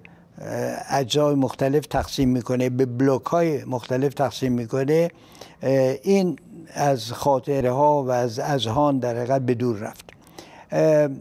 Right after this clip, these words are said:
طبعاً، اه، اختراع کامپیوتر و کاربرد کامپیوتر و به خصوص پیدا شدن اینترنت و مخابرات آنی و سریع، اه،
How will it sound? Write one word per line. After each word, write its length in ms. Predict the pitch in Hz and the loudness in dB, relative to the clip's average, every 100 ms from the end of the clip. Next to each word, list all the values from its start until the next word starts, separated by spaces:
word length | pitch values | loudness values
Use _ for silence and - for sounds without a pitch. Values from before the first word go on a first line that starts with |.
| - - _ _ _ _ _ - | -16 -20 _ _ _ _ _ -2
طبعاً، 680 | 170 160 175 214 214 190 - - - - 175 | 0 0 -2 0 0 -2 -8 -16 -20 -20 -6
اه، 440 | 147 147 147 143 | -2 0 0 0
اختراع 480 | 143 - 151 175 190 | -4 0 2 4 2
کامپیوتر 720 | - 151 135 135 - 143 135 135 - - - _ | 0 -2 0 -4 -2 -2 -2 -4 -16 -20 -20 _
و 140 | 139 135 | -2 -2
کاربرد 640 | - 147 135 120 160 175 | 0 0 0 2 0 0
کامپیوتر 760 | 170 156 143 131 131 143 139 131 | -2 0 -2 -2 -4 0 0 2
و 100 | 131 | 0
به 120 | 127 | 2
خصوص 600 | 151 180 170 190 190 - - - - - - - _ | 0 0 0 2 2 2 -4 -10 -20 -20 -20 -20 _
پیدا 320 | 151 147 143 | -2 0 0
شدن 420 | 127 143 135 151 | 0 0 2 2
اینترنت 720 | 156 156 156 143 135 131 131 135 - - - - - - | 2 2 2 2 2 4 2 -2 -4 -4 -4 -10 -20 -8
و 520 | 135 143 139 135 131 - - - | -2 2 2 2 0 -6 -16 -8
مخابرات 840 | 135 131 143 127 127 139 147 - 143 135 | -4 -2 0 0 2 2 0 0 -2 0
آنی 800 | - 143 139 139 151 165 139 110 _ - - | 0 2 2 2 4 4 2 -2 _ -20 -8
و 140 | 127 131 | -4 -4
سریع، 600 | - 131 127 165 175 151 - _ - - _ - | 0 0 4 4 4 0 -12 _ -20 -20 _ -10
اه، 480 | 143 135 135 131 | -2 0 2 0